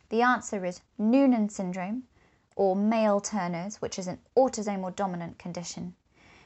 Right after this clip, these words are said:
And the most common cardiac abnormality associated with this syndrome is pulmonary stenosis.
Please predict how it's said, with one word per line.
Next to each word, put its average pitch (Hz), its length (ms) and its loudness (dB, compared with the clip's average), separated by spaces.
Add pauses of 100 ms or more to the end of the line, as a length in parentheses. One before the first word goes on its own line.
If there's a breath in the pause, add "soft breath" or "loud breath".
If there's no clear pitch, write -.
(120)
And 202 120 0
the 202 60 2
most 202 260 0
common 269 380 2
cardiac 220 560 0
abnormality 202 680 0
associated 180 640 -6
with 175 220 -8
this 285 180 2
syndrome 170 500 -8 (320 soft breath)
is - 160 -10 (140)
pulmonary 254 460 4
stenosis. - 760 -8